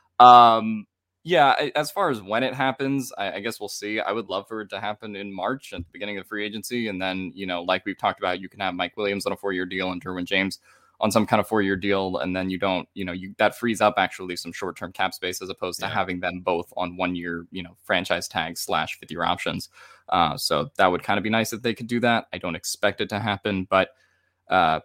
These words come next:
Speaker 1: pretty much just, yeah, uh, they need Derwin James. They're going to extend him. It's a formality at this point. And, uh, I would like it to happen sooner rather than later.
Speaker 2: Oh, wow. Keenan didn't get extended until September, huh? I did, I thought it was before training
Speaker 1: No,
Speaker 2: camp.
Speaker 1: no, no, no, no, no. Keenan, Keenan got extended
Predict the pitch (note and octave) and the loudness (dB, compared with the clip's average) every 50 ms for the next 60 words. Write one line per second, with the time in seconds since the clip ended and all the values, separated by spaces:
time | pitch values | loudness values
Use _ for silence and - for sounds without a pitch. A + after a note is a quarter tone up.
0 | _ _ - E3+ D#3+ C#3+ B2+ A#2+ A#2 - - - - - G#2+ G2+ - - - - | _ _ 2 4 4 6 4 4 2 0 -6 -8 -2 0 0 0 0 -4 -8 -12
1 | - - _ _ _ _ G#2 G2 F#2 E2 - - - _ - G2 F#2+ F#2 F2+ F2+ | -16 -20 _ _ _ _ -4 -2 -2 -2 -2 -4 -10 _ -4 -2 0 0 0 0
2 | G#2 G#2 G#2 G#2+ G#2 G2 F#2+ G#2 G2 F#2 F#2+ F#2 F2+ G2 F#2+ F#2+ F#2 F2+ E2+ - | 0 0 0 0 -2 -2 0 0 0 0 -2 -2 -2 0 0 0 -2 -4 -6 -6
3 | - F2+ F2 E2+ - F#2 F2+ F2 F2+ F2 E2 - - F2+ F2+ F2+ F2+ F2 F2 F2+ | -6 -6 -4 -2 -2 -2 0 -2 -2 -4 -6 -6 -4 -2 -2 -2 -2 -4 -4 -6
4 | - _ - C#3 C#3+ - G#2+ - - G2 F2+ F2+ F2 F2 F2 F2 F2+ E2+ F2+ E2+ | -10 _ -8 -6 -6 -6 -8 -8 -8 -6 -4 -2 -2 -2 -2 -2 -2 -4 -4 -6
5 | F2+ - - _ - F#2 F2 E2 E2+ E2+ - _ _ _ - F2 F2 E2+ E2+ E2+ | -10 -12 -12 _ -6 -4 -4 -4 -4 -6 -10 _ _ _ -8 -6 -4 -4 -4 -4
6 | E2+ E2 E2+ E2 - E2+ D#2+ D#2+ D#2+ E2 E2 - - _ - - D#2+ E2 E2+ E2 | -4 -6 -8 -8 -6 -6 -6 -4 -4 -6 -6 -10 -12 _ -8 -6 -6 -4 -2 -2
7 | F2 E2+ - D#2+ F2 F2 E2 - - - - D#2+ D#2 D#2 D#2 D#2 D2+ D2 C#2+ C#2+ | -2 -2 -2 -4 -4 -4 -4 -6 -8 -8 -8 -8 -6 -6 -6 -6 -6 -8 -10 -8
8 | D#2 D#2 D2+ D2 D2+ - - _ _ _ _ _ _ _ _ - - _ - F#2+ | -8 -8 -6 -6 -8 -10 -14 _ _ _ _ _ _ _ _ -20 -20 _ -8 -6
9 | F#2+ F#2 E2+ F2 F#2 F#2+ F#2 - - G#2+ A2 A#2 G#2+ F#2+ E2+ F#2+ F#2 F2+ E2 F#2 | -6 -4 -4 -4 -4 -4 -4 -6 -8 -6 -6 -6 -8 -6 -6 -8 -8 -8 -8 -8
10 | F2 F2 E2+ - - F#2+ F#2 F#2 F#2 F2 E2+ - F2 E2+ - E2+ D2 - - F#2 | -6 -8 -8 -8 -8 -8 -8 -8 -10 -10 -8 -8 -8 -8 -8 -12 -12 -10 -8 -8
11 | G#2+ F#2+ E2+ D#2 D#2+ D#2+ F2 F#2 F#2 G2 G2+ - F2 F2+ F2+ - _ _ _ _ | -6 -6 -6 -6 -6 -6 -6 -6 -4 -4 -4 -4 -4 -6 -6 -8 _ _ _ _
12 | - G2 F#2 E2+ E2 D#2+ D#2+ D#2+ D#2+ D#2+ D#2 - - - D#2 - - A2 A#2 A#2+ | -4 -4 -2 -2 -4 -4 -4 -6 -6 -6 -8 -12 -14 -14 -12 -4 0 4 6 6
13 | B2+ B2+ B2+ B2+ C3+ C3+ C3+ C3 B2 A#2 A2+ A2 G#2+ G#2 G2+ G2 G2+ G#2+ A#2 A#2+ | 6 8 8 8 8 8 8 6 4 4 2 2 2 0 0 0 0 0 2 2
14 | A#2+ A#2+ A#2 A#2 A2+ A2+ G#2+ G#2 F#2+ F#2 F2+ - - - B2+ B2+ C#3+ C#3+ C#3 B2+ | 2 2 2 2 0 0 0 0 0 -2 -2 -4 -4 -2 0 2 2 2 2 0
15 | - - - C3+ C3 C#3 D3 C3+ C#3+ C3 B2+ A#2+ - - - B2 A#2 A2+ G#2+ A2+ | -2 -4 -4 -2 0 0 0 2 2 2 2 2 -2 -2 -2 0 0 2 2 2
16 | A2 A2 G#2+ G#2+ G#2 G#2 F#2+ - | 2 2 2 2 0 -2 -4 -8